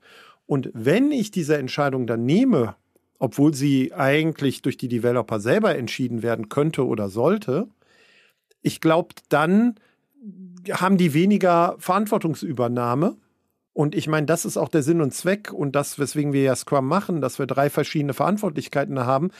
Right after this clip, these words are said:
wo alle gleichgestellt sind und, äh, ich sie dann zu einer Unselbstständigkeit oder wir nehmen die Entscheidung nicht, du musst uns sagen, was wir tun sollen, vielleicht sogar hinerziehe.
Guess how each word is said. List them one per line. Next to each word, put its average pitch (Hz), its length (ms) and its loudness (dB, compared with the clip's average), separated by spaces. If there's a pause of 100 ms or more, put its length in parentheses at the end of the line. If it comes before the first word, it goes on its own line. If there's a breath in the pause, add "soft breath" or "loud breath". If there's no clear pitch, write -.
(240 loud breath)
wo 151 120 0
alle 139 240 4
gleichgestellt 131 720 0
sind 190 340 0 (360 soft breath)
und, 143 320 0
äh, 139 400 2 (100)
ich 202 320 4
sie 156 220 0
dann 143 220 2
zu - 160 -4
einer 139 140 2
Unselbstständigkeit 143 1160 0
oder 127 540 2
wir 131 280 0
nehmen 143 200 2
die 175 100 2
Entscheidung 143 420 0
nicht, 135 200 -6
du 147 60 2
musst 156 220 2
uns 139 140 -4
sagen, 147 300 2
was 123 140 -6
wir 123 100 -2
tun 185 280 0
sollen, 117 320 -2 (560 loud breath)
vielleicht 147 320 -2
sogar 120 240 2
hinerziehe. 156 840 0